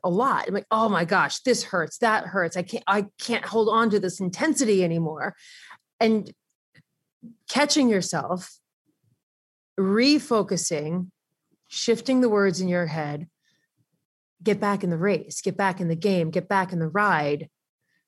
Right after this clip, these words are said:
Focus on the top of the hill, focus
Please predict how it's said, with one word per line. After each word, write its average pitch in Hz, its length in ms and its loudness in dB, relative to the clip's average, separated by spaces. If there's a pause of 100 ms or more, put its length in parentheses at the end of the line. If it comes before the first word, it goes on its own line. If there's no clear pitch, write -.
Focus 214 580 0 (120)
on 190 160 0
the 180 100 2
top 180 260 -4
of 170 100 -6
the 170 80 0
hill, 156 520 -2
focus 208 640 0